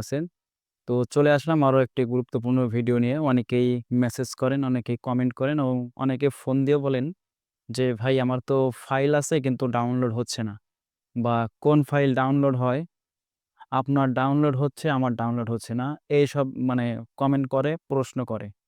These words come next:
তো তাদের উদ্দেশ্যে আজকের এই ভিডিওটি তৈরি করা। আশা করছি সকলেরই এই ভিডিওটি দেখে অনেক উপকার হবে।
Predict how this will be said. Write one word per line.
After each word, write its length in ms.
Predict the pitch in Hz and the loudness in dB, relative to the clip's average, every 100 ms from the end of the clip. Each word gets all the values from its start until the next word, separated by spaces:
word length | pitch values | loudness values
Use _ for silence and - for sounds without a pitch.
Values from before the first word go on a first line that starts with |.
| _ _ _ - | _ _ _ -2
তো 40 | 131 | 0
তাদের 320 | 135 139 160 | 0 2 4
উদ্দেশ্যে 400 | 151 147 160 190 165 | 4 2 0 2 0
আজকের 300 | - - 131 | 0 0 0
এই 80 | 123 | 2
ভিডিওটি 380 | 131 135 131 131 | 2 2 0 0
তৈরি 240 | 135 127 | 2 2
করা। 200 | 131 143 147 | 2 0 0
আশা 180 | 117 131 | -2 -4
করছি 260 | 135 123 135 - | -4 -4 -6 -6
সকলেরই 440 | - 147 143 170 | -4 0 0 2
এই 120 | 165 127 | 2 2
ভিডিওটি 400 | 127 127 127 123 | 0 0 0 0
দেখে 280 | 123 139 165 202 _ _ _ _ 151 | -2 -2 -4 -6 _ _ _ _ 0
অনেক 200 | 160 - _ | 0 -2 _
উপকার 340 | 160 160 156 135 | -4 0 0 0
হবে। 260 | 117 113 | -2 -8